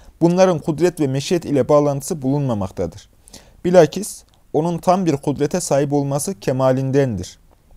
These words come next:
Evet, "Ölmeye muktedir midir?" demek işte bu soruyla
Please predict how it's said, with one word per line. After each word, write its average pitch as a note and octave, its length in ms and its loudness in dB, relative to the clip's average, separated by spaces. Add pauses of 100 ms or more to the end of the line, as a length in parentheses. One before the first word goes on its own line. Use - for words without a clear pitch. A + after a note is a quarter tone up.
(200)
Evet, B2 360 -2 (840)
"Ölmeye G3 380 4
muktedir G3 480 0
midir?" A#2+ 520 -4 (1120)
demek E3+ 440 0 (440)
işte D#3+ 280 -8
bu F3+ 80 -4
soruyla E3 580 0